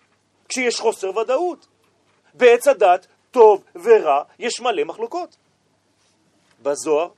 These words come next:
זה עץ החיים. אין מחלוקת בחיים. אני חי.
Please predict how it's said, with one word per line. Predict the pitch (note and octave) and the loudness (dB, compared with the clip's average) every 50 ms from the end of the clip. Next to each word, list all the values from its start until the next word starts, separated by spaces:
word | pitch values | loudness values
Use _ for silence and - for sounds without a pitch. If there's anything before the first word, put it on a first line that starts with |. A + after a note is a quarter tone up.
| _ _ _ | _ _ _
זה | - - C#3 | -10 -8 -8
עץ | C#3 C#3+ - | -8 -8 -10
החיים. | D#3+ - - D#3 G3 B3 A3+ E3+ _ _ | -14 -12 -10 -12 -12 -12 -16 -20 _ _
אין | - A#3 A#3+ A#3 | -12 -12 -10 -12
מחלוקת | A3+ - - A3 A#3 C4 - C#4 B3+ | -14 -14 -10 -10 -10 -10 -10 -14 -16
בחיים. | D#3+ E3 - _ C3 A#2 A2 G2+ F2 _ _ _ _ _ _ _ _ - | -16 -18 -18 _ -16 -18 -18 -18 _ _ _ _ _ _ _ _ _ -18
אני | D3 E3+ E3 | -18 -18 -14
חי. | - B3+ C4+ B3+ C#3 | -12 -10 -10 -10 -12